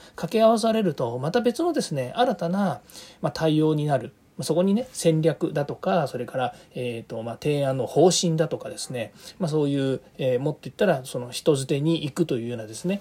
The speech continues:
まあ、そういうですね、手法を取るということもあるので、まあ、そういったところにどんどん踏み込んでいけるということですね。で、単純に物理的な名刺だけ持ってたんでは、さっきも言いましたように、千枚持ってたとしてもですね、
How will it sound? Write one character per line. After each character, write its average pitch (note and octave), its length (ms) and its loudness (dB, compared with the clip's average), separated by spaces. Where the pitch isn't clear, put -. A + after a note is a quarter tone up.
ま G3+ 80 -4
あ、 - 20 -2
そ G3+ 160 2
う G3+ 60 4
い G3+ 60 2
う G3+ 80 2
で D#3+ 80 -4
す - 120 -8
ね、 B2+ 120 0
手 - 160 -4
法 D#3+ 200 2
を D#3+ 60 2
取 F#3+ 180 2
る D3+ 40 -2
と - 80 -10
い A#2 40 -6
う A2+ 40 -8
こ - 120 -8
と A#2 80 -10
も A2 160 -12
あ F3 80 4
る C#3+ 120 2
の A2 100 -14
で、 A#2+ 200 -10
ま A#3+ 80 -4
あ、 - 20 -2
そ B3 80 -2
う - 20 -6
い - 20 -6
っ - 20 -8
た C4 80 -4
と C#4 80 -2
こ C4 60 0
ろ A#3+ 40 2
に D3 80 2
ど D#3 100 2
ん D#3+ 40 0
ど C3 80 -2
ん A2+ 40 -4
踏 D3+ 80 0
み G#3 100 4
込 C4+ 120 0
ん G#3 40 2
で C#3 80 0
い A#2 60 -6
け - 120 -10
る A2+ 80 -8
と - 180 -12
い C3 60 -6
う B2 60 -2
こ C3+ 100 -2
と A2+ 80 -6
で G#2+ 100 -12
す - 100 -10
ね。 G3 180 -4
で、 F#3+ 240 0
単 A#3 160 -2
純 A#3+ 180 0
に C4+ 180 -2
物 E3 300 -4
理 F#3 100 -4
的 G#3 220 -4
な A3+ 280 -2
名 F#3+ 200 2
刺 G3 120 -2
だ F#3+ 100 0
け A#3+ 100 2
持 F#3 140 6
っ G3 60 0
て D#3+ 100 -4
た C3 140 -4
ん B2 100 -6
で A#2+ 80 -10
は、 C3+ 360 0
さ E3+ 120 2
っ - 20 2
き C#3 40 -4
も C3+ 60 -6
言 C3 60 -4
い - 20 -2
ま G3 100 0
し - 80 -2
た D3 60 -2
よ A#2+ 80 -4
う A#2+ 40 -8
に、 C#3 300 -8
千 C4 300 2
枚 C#3 160 2
持 D3 120 2
っ F#3+ 40 0
て C#3 120 -6
た A2 120 -8
と - 100 -18
し - 80 -10
て - 80 -2
も A2+ 100 -8
で G#2+ 80 -16
す - 140 -4
ね、 G#3+ 160 -4